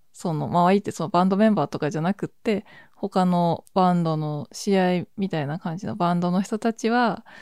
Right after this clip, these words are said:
いや、なんか、なんだろう、リモートでう-、うまく音楽活動して盛り上げてこうぜ、イエイみたいな感じで、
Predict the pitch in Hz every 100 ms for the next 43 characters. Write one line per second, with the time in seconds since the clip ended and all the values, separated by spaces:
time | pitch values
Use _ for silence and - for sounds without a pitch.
0 | - _ _ - 180 185 196 190 151 147
1 | - - _ _ _ _ _ - 208 -
2 | - 196 185 165 - - - - 202 214
3 | 220 - 208 196 190 190 - _ _ -
4 | - 196 _ - 214 202 196 151 - -
5 | _ _ - _ - 196 196 190 220 -
6 | 175 185 185 208 214 226 226 202 196 190
7 | 180 156 - 196 202 190 - 160 160 156
8 | 190 180 160 170